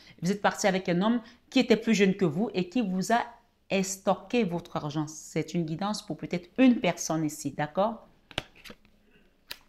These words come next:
On vous demande de faire le choix de rester dans l'amour parce qu'en restant dans l'amour, L'abondance revient à vous. On vous demande le choix de demander à ce qu'on vous aide à guérir de cela.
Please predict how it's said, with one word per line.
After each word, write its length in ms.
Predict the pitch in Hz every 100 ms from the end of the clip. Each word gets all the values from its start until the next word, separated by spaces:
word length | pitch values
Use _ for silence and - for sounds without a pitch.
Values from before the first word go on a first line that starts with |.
| - -
On 60 | 160
vous 100 | 165
demande 220 | 196 208
de 40 |
faire 220 | 190 185 185
le 80 |
choix 340 | 170 - 175 180
de 140 | 160
rester 220 | 156 -
dans 100 | 151
l'amour 320 | 147 143 165 175
parce 220 | 147 -
qu'en 140 | 156
restant 200 | 156 -
dans 60 | 180
l'amour, 420 | 165 170 214 226 - - _
L'abondance 480 | 170 160 175 196 190
revient 260 | 156 143 160
à 100 | 147
vous. 200 | 135 135 _ _ _ _ _ - _ -
On 80 |
vous 80 | 180
demande 180 | 196 214
le 60 | 196
choix 180 | 196
de 100 | 185
demander 340 | 160 170 165 180
à 80 | 170
ce 140 | -
qu'on 140 | 175
vous 140 | 151 160
aide 100 | 165
à 80 | 151
guérir 400 | 160 156 165 147
de 100 | 139
cela. 340 | - 131